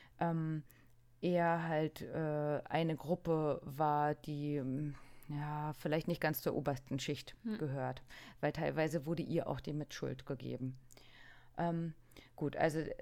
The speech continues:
Speaker 1: sie wurde quasi mit nach Hause genommen zu einem anderen Jungen, der eben genau in so einer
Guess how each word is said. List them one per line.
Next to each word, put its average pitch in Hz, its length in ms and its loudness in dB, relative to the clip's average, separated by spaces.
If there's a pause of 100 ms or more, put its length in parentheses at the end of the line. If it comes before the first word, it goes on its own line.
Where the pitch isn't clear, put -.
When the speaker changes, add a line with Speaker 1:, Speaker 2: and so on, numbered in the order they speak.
(140)
Speaker 1:
sie 196 320 -2
wurde 185 200 0
quasi 156 260 -4
mit 151 120 -2
nach 180 120 -6
Hause 254 220 2
genommen 262 320 2
zu - 100 -10
einem 165 160 -4
anderen 196 400 -2
Jungen, 190 240 -4
der 202 120 -4
eben 160 160 -4
genau 165 320 -2
in 160 100 -2
so 160 160 -2
einer 151 380 -2